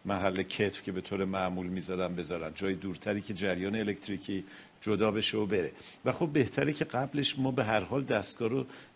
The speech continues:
اه، تنظیمش کنیم. مثلاً در اون مریض پیس دیپندنت ما بهتره دستگاه رو بذاریم که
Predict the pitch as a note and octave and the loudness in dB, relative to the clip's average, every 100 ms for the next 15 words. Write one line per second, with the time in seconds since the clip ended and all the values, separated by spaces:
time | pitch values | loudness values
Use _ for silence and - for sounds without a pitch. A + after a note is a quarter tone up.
0 | - G2+ G2 - A#2 A#2 G2 E3 C#3+ - | -4 -2 -2 0 0 0 2 2 2 0
1 | - E2 G2+ G2 A2+ G#2 G2+ A2 G2+ F#2 | -4 -8 -8 -4 -4 -2 0 0 0 0
2 | G2 - - - - G#2 - A2 G2 G2+ | -4 -6 -16 -10 -2 -2 -2 -4 -2 -2
3 | G2 F2+ C3+ A2+ G#2 - - - B2+ B2 | 0 4 4 4 0 -6 -10 -2 2 2
4 | G2 A2+ A#2 A2+ G#2+ - A2 A2 A2 A2+ | 2 0 0 0 0 -2 -2 -2 0 -2
5 | A#2 A2+ G#2+ A2+ G#2+ | -2 -2 -2 -2 -2